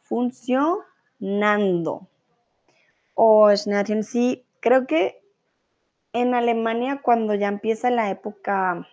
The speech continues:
más oscura, el internet, oh, empieza a fallar.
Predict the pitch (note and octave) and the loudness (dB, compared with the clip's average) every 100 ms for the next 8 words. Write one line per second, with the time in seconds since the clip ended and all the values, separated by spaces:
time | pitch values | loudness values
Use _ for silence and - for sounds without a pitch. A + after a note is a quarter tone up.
0 | _ F3+ E3+ F3+ G3 _ F#3+ F#3+ G3 F#3+ | _ -10 -8 -8 -10 _ -2 2 2 0
1 | F#3 E3+ E3+ F3 F3 - _ - E3+ F3 | -6 -8 -6 -4 -6 -8 _ -4 0 2
2 | F3+ F3 E3+ E3+ - F3 F#3 F3+ F3 C#3+ | 4 2 0 -6 -6 -6 -4 -2 -2 -2
3 | G#2+ | -8